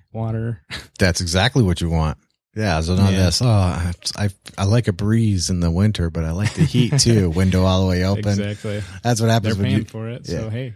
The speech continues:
Speaker 1: go
Speaker 2: Let 'em
Speaker 1: ahead.
Speaker 2: do it then.
Speaker 1: Go
Speaker 2: You're
Speaker 1: ahead.
Speaker 2: on your own meter. <laughs>
Speaker 1: Yeah, go
Speaker 2: Not on
Speaker 1: ahead.
Speaker 2: my dollar.
Speaker 1: That's right.
Speaker 2: Um, for, for those listening, so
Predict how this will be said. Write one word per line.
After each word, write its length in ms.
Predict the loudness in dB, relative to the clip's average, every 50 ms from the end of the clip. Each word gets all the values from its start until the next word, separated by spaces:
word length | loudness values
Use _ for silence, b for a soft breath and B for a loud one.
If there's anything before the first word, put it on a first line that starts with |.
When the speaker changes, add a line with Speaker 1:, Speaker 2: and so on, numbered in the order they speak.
| _ -8
Speaker 1:
go 100 | -2 2
Speaker 2:
Let 100 | 4 4
'em 40 | 4
Speaker 1:
ahead. 80 | 6 6
Speaker 2:
do 140 | 6 6
it 100 | 6 4
then. 260 | 4 4 4 4 2 2 2
Speaker 1:
Go 100 | 2 4
Speaker 2:
You're 80 | 4
Speaker 1:
ahead. 120 | 4 4 4
Speaker 2:
on 60 | 4
your 140 | 4 4 4
own 160 | 4 4 4
meter. 300 | 4 4 4 2 2 -2 -2 -4 -2 -2
<laughs> 180 | -2 -2 -2
Speaker 1:
Yeah, 260 | -2 -2 -2 -2 -4
go 60 | -6 -6 -2
Speaker 2:
Not 220 | 0 0 2 2
on 60 | 2
Speaker 1:
ahead. 100 | 2 2
Speaker 2:
my 140 | 2 0 -2 -2
dollar. 420 | -2 -2 -2 -2 -2 -4 -8 -10 _ B B B
Speaker 1:
That's 220 | -12 -12 -10 -8
right. 300 | -6 -6 -6 -6 -8 -10 b b b -6
Speaker 2:
Um, 420 | -2 0 2 2 2 0 -2 -4 -4
for, 180 | -2 0 0 0 2
for 100 | 2 2
those 240 | 4 4 4 4 4
listening, 380 | 4 4 4 2 2 0 0
so 460 | 2 2 2 2 4 4 2 0 -4